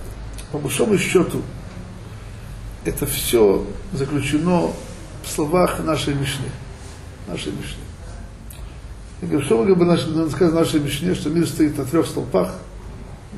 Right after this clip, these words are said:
на Торе, на служении и на добрых делах.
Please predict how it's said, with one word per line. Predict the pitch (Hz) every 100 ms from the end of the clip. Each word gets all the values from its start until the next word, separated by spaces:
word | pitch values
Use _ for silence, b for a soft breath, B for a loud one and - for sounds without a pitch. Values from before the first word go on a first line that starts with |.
| 147 143 - 156
на | 127
Торе, | - 185 170 180 180 - - - -
на | 127
служении | 127 139 143 180 170 165
и | 156
на | 143
добрых | 147 143 127
делах. | 147 170